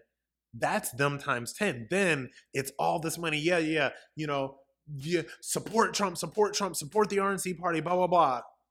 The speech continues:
Money, money, money, money, money, money, money, money, money. And all of that money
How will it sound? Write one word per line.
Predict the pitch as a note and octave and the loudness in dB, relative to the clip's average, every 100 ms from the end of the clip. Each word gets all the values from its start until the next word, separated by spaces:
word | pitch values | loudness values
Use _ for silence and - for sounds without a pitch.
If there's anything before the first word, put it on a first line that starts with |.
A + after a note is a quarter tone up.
| _ | _
Money, | D3+ G#3+ G3+ F#3 | 2 4 4 2
money, | G#3 F#3+ | 2 2
money, | F3+ G3+ F#3 | 2 2 2
money, | F#3+ G3 F#3+ | 0 0 2
money, | G3+ F#3+ | 0 0
money, | F#3+ G3 | 0 0
money, | F3+ G3 | 0 0
money, | F#3+ F3+ E3+ | 0 0 0
money. | F#3+ G3 - _ _ _ _ _ _ _ - - - | 0 0 -2 _ _ _ _ _ _ _ -20 -14 -4
And | C#3+ - | -2 -2
all | - A3 C4+ C#4 | 4 4 4 2
of | |
that | G#3+ C4 A#3+ | 0 0 0
money | D3+ E3 B3 C#4+ | 2 2 2 -4